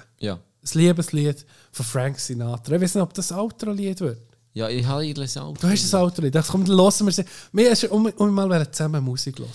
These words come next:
Speaker 1: Wir können aber mein Outro-Lied auch das nächste Mal nehmen. Das
Speaker 2: Das
Speaker 1: spielt
Speaker 2: können wir
Speaker 1: mir
Speaker 2: auch
Speaker 1: keine
Speaker 2: nehmen.
Speaker 1: Rolle. Das spielt mir keine Rolle.
Speaker 2: Das können wir auch nehmen.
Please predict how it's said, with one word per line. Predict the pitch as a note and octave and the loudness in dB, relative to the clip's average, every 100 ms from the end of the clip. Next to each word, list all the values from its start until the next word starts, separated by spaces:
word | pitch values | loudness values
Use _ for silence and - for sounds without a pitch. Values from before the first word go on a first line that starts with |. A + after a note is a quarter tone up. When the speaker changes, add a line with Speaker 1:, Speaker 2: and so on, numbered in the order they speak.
| - | -8
Speaker 1:
Wir | A#2+ | -6
können | C3 C#3+ A#2+ | -4 -4 -6
aber | A#2 A#2 | -6 -8
mein | A2 G#2+ | -8 -8
Outro-Lied | G2+ G#2+ A2 A2 - - | -10 -12 -12 -18 -16 -18
auch | - | -18
das | - - | -18 -18
nächste | F#2+ - - - | -16 -14 -16 -16
Mal | - | -20
nehmen. | - - - _ | -20 -20 -20 _
Das | - | -12
Speaker 2:
Das | - | -6
Speaker 1:
spielt | - | 0
Speaker 2:
können | C3 B2 | 2 2
wir | |
Speaker 1:
mir | A#2+ | 2
Speaker 2:
auch | C3+ | 0
Speaker 1:
keine | D#3 C3+ | 0 0
Speaker 2:
nehmen. | A2+ | -2
Speaker 1:
Rolle. | A2+ - - | -6 -10 -18
Das | - | -16
spielt | - - G#2+ | -16 -16 -20
mir | - | -20
keine | - - | -20 -20
Rolle. | C3 _ _ _ _ _ _ _ _ _ _ _ _ _ _ - | _ _ _ _ _ _ _ _ _ _ _ _ _ _ _ -14
Speaker 2:
Das | - | -8
können | C3+ A#2 | -4 -4
wir | A#2+ B2+ | -4 -4
auch | B2 | -4
nehmen. | A#2 A2+ | -6 -10